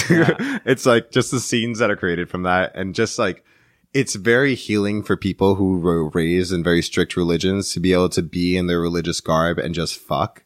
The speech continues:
Speaker 2: Uh-huh.
Speaker 1: Like, it's so powerful for them, and, like, their,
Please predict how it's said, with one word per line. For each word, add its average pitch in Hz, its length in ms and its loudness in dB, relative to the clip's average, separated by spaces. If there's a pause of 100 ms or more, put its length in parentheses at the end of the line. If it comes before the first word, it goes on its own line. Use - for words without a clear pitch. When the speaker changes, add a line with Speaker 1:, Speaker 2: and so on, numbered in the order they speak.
(160)
Speaker 2:
Uh-huh. 90 300 -8
Speaker 1:
Like, 92 220 0
it's 87 200 -2
so 98 360 2
powerful 85 560 0
for 101 140 -2
them, 104 260 0
and, 87 140 -2
like, 85 240 -4 (260)
their, 95 120 2